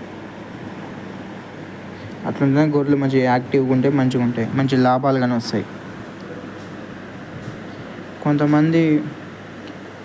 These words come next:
గొర్రెలని నెగ్లెక్ట్ చేస్తారు, పెంపకంలో నెగ్లెక్ట్ చేస్తారు, మళ్ళీ లాభాలు రాలేదని కూడా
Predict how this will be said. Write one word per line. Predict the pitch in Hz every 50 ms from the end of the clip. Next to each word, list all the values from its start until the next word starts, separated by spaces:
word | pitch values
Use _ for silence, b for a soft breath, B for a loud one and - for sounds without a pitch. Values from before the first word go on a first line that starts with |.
| 160 143
గొర్రెలని | 147 147 151 156 160 160 156 151 143 - - 139
నెగ్లెక్ట్ | 139 143 139 147 156 160 151 147
చేస్తారు, | 151 147 139 131 - 143 143 143 131 -
పెంపకంలో | - 135 139 139 135 - - 160 165 165 160 160 165 165 160
నెగ్లెక్ట్ | 156 147 156 160 151 147 151
చేస్తారు, | 147 139 - 143 127 131 147 185 220 - - - - - - - - - - - - - 156
మళ్ళీ | 151 147 147 143
లాభాలు | 139 139 139 147 151 151 156 151
రాలేదని | 147 143 139 139 139 139 139 139
కూడా | 143 147 151 160